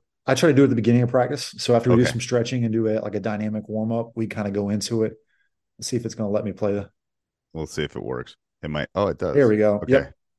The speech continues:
Speaker 1: So coach
Speaker 2: Well,
Speaker 1: makes a fluff pass to the guy on the
Speaker 2: let's,
Speaker 1: side.
Speaker 2: yep.
Speaker 1: He calls out number one. Number
Speaker 2: And
Speaker 1: one's
Speaker 2: then
Speaker 1: gonna
Speaker 2: one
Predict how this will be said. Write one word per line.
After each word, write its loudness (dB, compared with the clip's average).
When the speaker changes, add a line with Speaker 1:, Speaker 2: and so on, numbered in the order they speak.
Speaker 1:
So 0
coach 2
Speaker 2:
Well, 0
Speaker 1:
makes -2
a 0
fluff -2
pass -2
to -16
the -6
guy -2
on -2
the -4
Speaker 2:
let's, -8
Speaker 1:
side. -2
Speaker 2:
yep. 4
Speaker 1:
He 0
calls -4
out 0
number -2
one. -4
Number 0
Speaker 2:
And 2
Speaker 1:
one's 6
Speaker 2:
then 6
Speaker 1:
gonna 6
Speaker 2:
one 8